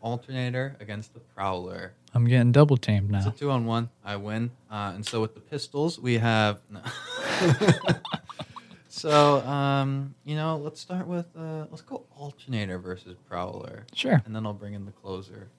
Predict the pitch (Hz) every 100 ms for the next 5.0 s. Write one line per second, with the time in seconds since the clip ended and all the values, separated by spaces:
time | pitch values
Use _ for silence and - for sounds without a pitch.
0 | - - 226 127 92 95 98 90 - 131
1 | - 170 139 101 - _ _ _ _ _
2 | _ - 131 135 123 135 - 151 123 -
3 | - 135 135 113 104 - 90 90 - 101
4 | 95 - 151 127 - - - - - -